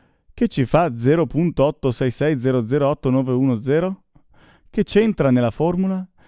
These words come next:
E dirà, "Beh", dice lui, "è il bilanciamento, questo è, bisogna bilanciarlo." Ehi, aspetta un po',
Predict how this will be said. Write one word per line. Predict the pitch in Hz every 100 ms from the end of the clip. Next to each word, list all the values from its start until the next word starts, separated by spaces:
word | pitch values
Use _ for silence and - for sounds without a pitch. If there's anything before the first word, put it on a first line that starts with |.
| _
E | 135
dirà, | 123 127 117 104 - _ _
"Beh", | 143 185 120 - _ _ _
dice | 127 117
lui, | 117 113 - - _ _
"è | -
il | 165 170
bilanciamento, | 127 127 139 151 156 175 127
questo | - 127 113 - 117
è, | 120 123 120
bisogna | 113 117 127 135
bilanciarlo." | 120 113 110 170 120 110 107 _ _ _ _ _ _
Ehi, | - 139 107
aspetta | 113 156 165
un | 123
po', | - 95